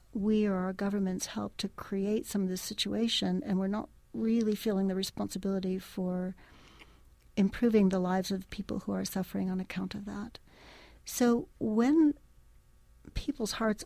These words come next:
open so much to the suffering of refugees, and they have a little time on their hands, and they step inside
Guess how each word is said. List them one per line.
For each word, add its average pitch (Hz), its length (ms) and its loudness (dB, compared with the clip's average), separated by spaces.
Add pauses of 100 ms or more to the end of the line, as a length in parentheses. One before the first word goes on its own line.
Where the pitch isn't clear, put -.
open 190 560 0 (520)
so - 300 2
much - 520 0
to 185 400 0 (100)
the 190 240 -2
suffering 196 540 -2
of 180 120 -6
refugees, 190 720 -4 (600)
and 240 200 8
they 220 80 4
have 202 200 -2
a 196 40 0
little 185 280 -2
time 190 600 -4 (220)
on 185 140 0
their 190 120 -2
hands, 196 600 -2 (640)
and 202 200 4
they 185 320 0 (400)
step - 540 0
inside 185 600 -2